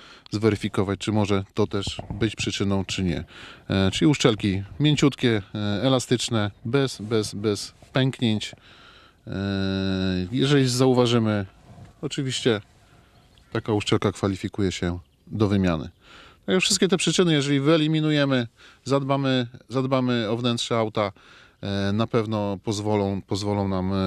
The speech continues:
dłużej się cieszyć naszym samochodem. Na pewno zapach w samochodzie będzie też przyjemniejszy, bo, e, nieodparowana woda w pewnym, w pewnym etapie zaczyna po prostu już niemiło, e, niemiło pachnieć. E,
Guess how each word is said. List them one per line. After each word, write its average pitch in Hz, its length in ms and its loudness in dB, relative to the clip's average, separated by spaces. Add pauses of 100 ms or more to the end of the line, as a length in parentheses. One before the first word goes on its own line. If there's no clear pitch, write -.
(260)
dłużej 110 340 2
się 104 160 -2
cieszyć - 380 -2
naszym 95 260 -2
samochodem. 107 560 0 (480)
Na 104 120 0
pewno 110 320 0
zapach 120 380 0
w - 40 -6
samochodzie 104 540 -2
będzie 101 280 -2
też 117 200 0
przyjemniejszy, 107 680 0
bo, 92 220 0 (520)
e, 95 440 2
nieodparowana 107 800 2
woda 101 260 0
w - 80 -20
pewnym, 101 440 0 (120)
w - 120 -18
pewnym 104 360 0
etapie 98 440 -2
zaczyna 98 360 -2
po - 120 -6
prostu 101 380 -4
już 98 300 -2
niemiło, 101 480 4 (640)
e, 95 220 4
niemiło 101 400 4
pachnieć. 131 680 0
E, 107 440 -2